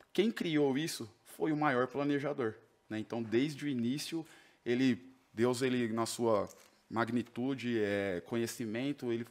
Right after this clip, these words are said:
planejou isso, não foi por acaso, ele só simplesmente estralou os dedos e falou, "Ah, seja, faça o céu."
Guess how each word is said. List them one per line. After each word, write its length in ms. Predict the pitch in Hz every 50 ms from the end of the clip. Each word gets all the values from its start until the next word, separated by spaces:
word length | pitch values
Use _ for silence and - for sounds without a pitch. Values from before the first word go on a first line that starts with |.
| - _ _ _ _ -
planejou 580 | 151 156 170 185 175 151 110 110 143 175 175
isso, 160 | 143 127 - 139
não 100 | 135 120
foi 220 | - - 165 156
por 140 | - 147 147
acaso, 440 | 131 123 - - 123 120 117 113 117
ele 220 | 120 123 120 117
só 440 | 110 - - - 139 139 156 - - -
simplesmente 500 | - - 151 - 143 135 127 143 147 147
estralou 500 | - - - - 143 139 135 139 143 139
os 60 | 131 113
dedos 300 | 120 143 156 151 151 -
e 40 | -
falou, 280 | - - - 240 233
"Ah, 60 | 175 147 - - - - - - - -
seja, 480 | - 160 160 - 202 202 190 196 160
faça 360 | - - - 185 202 202 -
o 40 | -
céu." 280 | - - 127 117 104